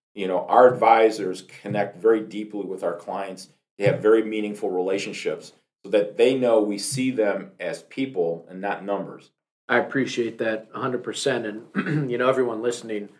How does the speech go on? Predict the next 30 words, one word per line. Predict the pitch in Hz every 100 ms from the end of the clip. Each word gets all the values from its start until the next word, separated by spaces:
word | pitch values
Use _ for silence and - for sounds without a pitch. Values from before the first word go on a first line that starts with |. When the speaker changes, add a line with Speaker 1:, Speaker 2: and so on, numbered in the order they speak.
| _ _ _ -
Speaker 2:
will | 117 113
as | 104 107
well. | 117 107 95 -
And, | 117 110 110
and, | 131 123
you | 127
know, | 120 120
in | - 156
the | 143 139
end, | 135 123
Return | 117 - 131
on | 120 117
Life | 113 113
Wealth | 110 107 -
Partners, | 113 101 101 98
it's | 110 107
a |
big | 107 104
change. | - 98 92 92 _ _ _ _ _ _
So, | - 117 107 95 107
and | 110
I |
know | 113 117
we've | 117 110
been | 117
talking | - 113 113 113
here | 113 107
for | 113
a | 110
while, | 107 107 101 104